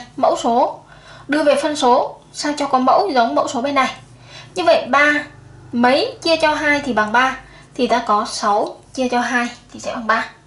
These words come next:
Như vậy đây chín phần hai này. Đấy, trừ đi này.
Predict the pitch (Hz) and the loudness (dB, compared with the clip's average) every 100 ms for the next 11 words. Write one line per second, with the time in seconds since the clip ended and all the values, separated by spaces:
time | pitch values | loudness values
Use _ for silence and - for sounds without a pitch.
0 | - - - - 262 202 247 254 226 254 | -20 -20 -12 0 2 2 2 -2 -6 -6
1 | 294 247 247 220 - - _ - 220 214 | -4 -2 -2 -4 -8 -16 _ -12 -2 2
2 | 269 302 - - _ - - 254 247 269 | 2 0 -10 -20 _ -10 2 4 4 2
3 | 254 | -2